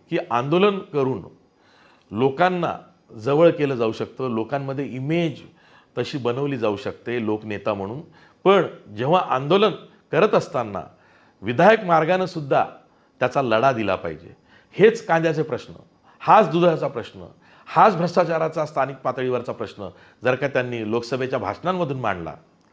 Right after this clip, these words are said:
तर ती संधी त्यांच्याकडनं ती गेलेली आहे. लोकसभेमध्ये आपल्या मतदारसंघाचं प्रतिनिधित्व करणारा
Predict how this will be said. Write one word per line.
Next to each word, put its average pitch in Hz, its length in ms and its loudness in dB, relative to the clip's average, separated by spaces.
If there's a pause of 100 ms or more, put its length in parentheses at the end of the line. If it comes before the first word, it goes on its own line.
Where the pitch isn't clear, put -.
(280)
तर 127 40 -4
ती 185 260 -4
संधी 131 400 -2 (420)
त्यांच्याकडनं 120 500 -4
ती 127 140 -8
गेलेली 98 460 -4
आहे. 78 240 -10 (400)
लोकसभेमध्ये 151 840 0 (360)
आपल्या 165 460 4
मतदारसंघाचं 147 880 -2
प्रतिनिधित्व 143 600 -6
करणारा 123 420 0